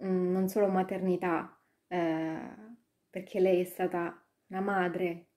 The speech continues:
eh, a tutti gli effetti, ma simbolo per me di maternità spirituale soprattutto.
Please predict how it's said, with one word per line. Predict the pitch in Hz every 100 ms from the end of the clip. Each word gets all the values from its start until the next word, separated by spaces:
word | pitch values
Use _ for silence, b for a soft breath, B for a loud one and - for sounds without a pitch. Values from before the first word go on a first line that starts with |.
| _ -
eh, | - 175 180
a | 196
tutti | 202 - 180
gli | 170
effetti, | 170 - 165 165 - 220 240 B B B
ma | 202 196 185 -
simbolo | - 220 220 233 233 240
per | 175
me | 185 190
di | 190
maternità | 185 185 185 185 190 190
spirituale | 190 - 196 180 170 175 165 160
soprattutto. | 165 170 170 - 165 - 175